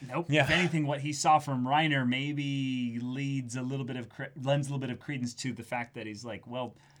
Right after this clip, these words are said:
Speaker 1: something's
Speaker 2: Mm-hmm.
Speaker 1: similar between them."
Speaker 2: Something's very, very wrong.
Speaker 1: Something's very, very wrong.
Speaker 2: Yeah.
Speaker 1: Yeah. So, okay. Gabby continues her way, makes a perfect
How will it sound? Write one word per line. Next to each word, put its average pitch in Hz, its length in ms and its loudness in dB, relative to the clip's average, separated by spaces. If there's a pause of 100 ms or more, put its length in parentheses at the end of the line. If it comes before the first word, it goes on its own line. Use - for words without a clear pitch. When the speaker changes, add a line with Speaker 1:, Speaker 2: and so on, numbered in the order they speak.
(160)
Speaker 1:
something's 147 920 0 (460)
Speaker 2:
Mm-hmm. 143 200 4
Speaker 1:
similar 101 520 0
between 92 440 -8
them." 78 120 -8
Speaker 2:
Something's 143 480 2
very, 123 460 0
very 110 460 0
wrong. 87 480 2
Speaker 1:
Something's 131 280 0
very, 117 180 2
very 95 200 -2
wrong. 87 520 -4
Speaker 2:
Yeah. 110 240 2
Speaker 1:
Yeah. 71 140 -10 (760)
So, 95 320 0 (680)
okay. 120 420 -2 (1500)
Gabby 139 320 4
continues 165 720 -2
her 131 160 -4
way, 196 500 4 (520)
makes 190 440 0
a 131 440 -2 (260)
perfect 202 840 6